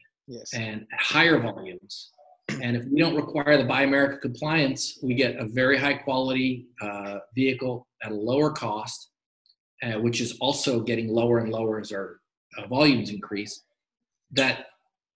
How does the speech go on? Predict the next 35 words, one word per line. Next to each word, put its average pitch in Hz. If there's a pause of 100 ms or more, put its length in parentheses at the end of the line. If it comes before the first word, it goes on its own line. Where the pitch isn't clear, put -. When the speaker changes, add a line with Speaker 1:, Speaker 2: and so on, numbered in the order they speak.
(960)
Speaker 2:
no 143
one 160
in 143
the 135
U 127
S 117
has, 110
has, 107 (180)
has 113
looked 113
at. -
So 117 (240)
people 160
have 143
been 131
looking 135
at, 117 (840)
you 127
know, 113 (1700)
talking 127
about 127
their 135
range 120
or 117
talking 123
about 117
one 127
component. 127
From 135
us, 165
it's -
gotta 143
be 139
a 123
global 123